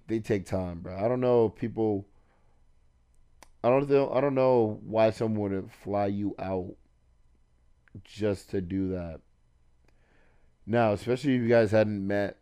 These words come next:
really in person at all, uh, only had conversations through D Ms and everything, you have to keep in mind, most times, if that is the case, they are s-, interested in you romantically slash sexually.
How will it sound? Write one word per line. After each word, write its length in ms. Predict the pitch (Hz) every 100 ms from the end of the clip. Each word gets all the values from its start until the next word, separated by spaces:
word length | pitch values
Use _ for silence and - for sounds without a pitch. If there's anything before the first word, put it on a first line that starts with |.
| -
really 340 | 104 101 101
in 100 | 95
person 460 | - 95 95 - 98
at 140 | 95
all, 600 | 95 95 95 92 92 87 _ _ _ -
uh, 240 | 98 101 98
only 260 | - 107 107
had 220 | 104 98
conversations 720 | 107 101 98 90 101 95 98
through 160 | 92 95
D 200 | 87 95
Ms 200 | 95 95
and 80 | 101
everything, 480 | 98 95 98 95 95 _ - _
you 80 | 113
have 100 | 127
to 80 | 123
keep 200 | 123 120
in 100 | 104
mind, 500 | 101 101 104 104 104 - _ _ _
most 400 | 95 107 120 -
times, 460 | - 107 110 110 104 -
if 180 | 98 90
that 200 | 95 104
is 100 | 98
the 100 | 95
case, 440 | - 95 95 92 - - _
they 140 | - 95
are 220 | 92 92
s-, 240 | - - -
interested 560 | - 101 - 101 - 101
in 220 | 98 101
you 400 | 98 98 98 95 - _ _ _
romantically 840 | - 98 98 104 104 104 101 101 104
slash 340 | - 98 92
sexually. 500 | - 90 - - -